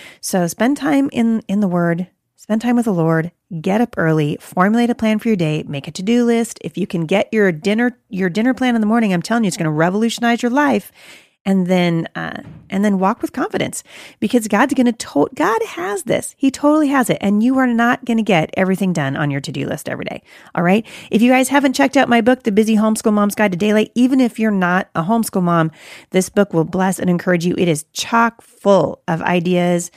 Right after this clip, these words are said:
schedules, meal plans, all kinds of things that are gonna encourage you to be productive and manage your days, uh, throughout the years of raising children. You guys can do this because God has said that you can do all things through Christ who gives you strength. Have a great weekend, you guys. I'll see you back here on Monday.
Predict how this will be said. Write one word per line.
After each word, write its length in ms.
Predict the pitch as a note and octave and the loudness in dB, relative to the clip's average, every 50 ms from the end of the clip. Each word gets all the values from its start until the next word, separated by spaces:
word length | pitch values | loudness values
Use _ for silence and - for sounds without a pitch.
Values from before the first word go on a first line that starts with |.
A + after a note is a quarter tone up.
| - - - _ | -20 -20 -20 _
schedules, 800 | _ - - - - G3+ G3 F3 F#3+ F#3+ F#3 F3+ F#3 F3+ F3 F3 - - | _ -12 -6 -2 0 0 0 2 2 2 4 4 2 0 -2 -4 -8 -8
meal 380 | - E3+ F3 F#3 G3+ G3+ G3 F#3+ | -4 -2 0 2 2 2 2 2
plans, 500 | F#3+ - G3+ G3 F#3 F3+ F3 F3 F3 - - _ | 0 -2 -2 0 2 2 0 0 -2 -4 -4 _
all 160 | A3 A3 A#3 A#3 | 2 2 2 0
kinds 280 | - - G#3 G3+ F3+ | 0 0 0 0 0
of 120 | F#3+ F3+ - | 0 -2 -2
things 260 | F3+ D#3+ D#3+ D#3+ - | -2 -2 0 -2 -2
that 140 | E3+ D#3+ D#3 | -4 -6 -4
are 40 | |
gonna 200 | D#3 E3 D#3 D#3 | -4 -2 -2 -2
encourage 580 | D3+ - E3 D#3+ - - - G#3+ A3 G3+ F3 - | -2 -2 -4 -6 -4 -2 0 0 0 0 0 -2
you 220 | F3 D#3 D#3 E3 - - - - - - - | -2 -2 -2 -2 -4 -8 -16 -20 -20 -14 -8
to 100 | - F3 | -6 -4
be 100 | D#3+ E3+ | -4 -4
productive 640 | E3 - E3+ D3+ E3+ F3+ F#3 F#3 - F#3 D#3+ D3+ D#3 | -4 -6 -8 -4 -2 -2 -2 -2 -2 -2 -2 -2 -4
and 200 | - E3+ D#3 D#3+ | -6 -6 -4 -4
manage 320 | E3 E3 F3 F3+ F#3 F3 - | -2 -2 -2 -2 -2 -4 -4
your 100 | F3+ E3+ | -8 -6
days, 500 | D3+ E3 D#3 C#3+ C#3+ C#3+ C#3+ C#3+ - - _ _ _ - _ | -4 -4 -4 -4 -4 -6 -8 -8 -12 -14 _ _ _ -20 _
uh, 180 | - E3 C#3 - - | -8 -6 -6 -6 -8
throughout 460 | - - - G3 F3 E3+ - D#3 D3+ | -10 -8 -4 -2 -2 0 0 -2 -4
the 80 | - D#3+ | -4 -6
years 240 | D3 C#3+ C3+ C3+ D#3+ | -6 -6 -6 -6 -8
of 100 | D3+ E3 | -8 -8
raising 280 | - - - - - | -8 -8 -8 -8 -8
children. 320 | D3+ - - - - - - - | -8 -8 -8 -8 -8 -10 -8 -4
You 140 | G3 G3+ | -2 0
guys 240 | A3 A3+ A3+ A3+ - | 2 2 2 2 0
can 180 | - A#3+ A3+ A3+ | 0 -2 -2 0
do 220 | A3 C#4+ D4 C4+ | 2 2 2 2
this 300 | G#3 F#3+ F3 E3+ - - - - - - - - _ | 2 2 0 0 -2 -8 -16 -20 -20 -20 -20 -20 _
because 380 | - F3 F3 - F#3 E3 D#3 - | -10 -8 -6 -4 -4 -4 -4 -4
God 340 | F3 - F#3+ F#3+ G3+ G#3+ F#3+ | -4 -2 0 2 2 4 4
has 160 | F#3+ F3 E3+ | 2 2 0
said 300 | - - D#3 D3 C#3+ C#3+ | 0 0 0 -2 -2 -4
that 80 | - - | -4 -2
you 140 | E3+ E3+ | -2 -2
can 120 | E3 F3 D#3 | -2 -2 -4
do 200 | D3 D3 C3+ - | -4 -6 -8 -6
all 240 | - - A#3 B3+ B3+ | -2 0 0 2 0
things 320 | - - - - - F3 | 0 -4 -6 -8 -8 -10
through 160 | - - E3 D#3 | -6 -6 -6 -4
Christ 300 | - - D3 D3+ - - | -4 -4 -4 -4 -4 -6
who 60 | C#3+ | -6
gives 200 | - D#3 D3+ - | -6 -8 -8 -8
you 60 | E3 | -8
strength. 340 | - - - D#3 - - - | -8 -8 -8 -8 -8 -10 -10
Have 220 | - - A3+ A3 | -4 -2 -2 0
a 40 | A#3+ | 0
great 180 | A#3+ A#3 A3 G#3+ | 0 0 0 0
weekend, 280 | A3 G#3+ - F3+ D#3+ | 0 0 0 0 -2
you 60 | D#3+ | -2
guys. 240 | - D3+ C#3+ D3 - | -2 -4 -4 -4 -2
I'll 80 | - E3+ | -4 -4
see 140 | - F#3 E3 | -2 -2 -2
you 60 | D#3 | -2
back 180 | - D3+ - - | -4 -6 -8 -8
here 80 | - | -8
on 100 | - - | -8 -6
Monday. 340 | - - - - - - G3+ | -8 -8 -10 -10 -10 -12 -12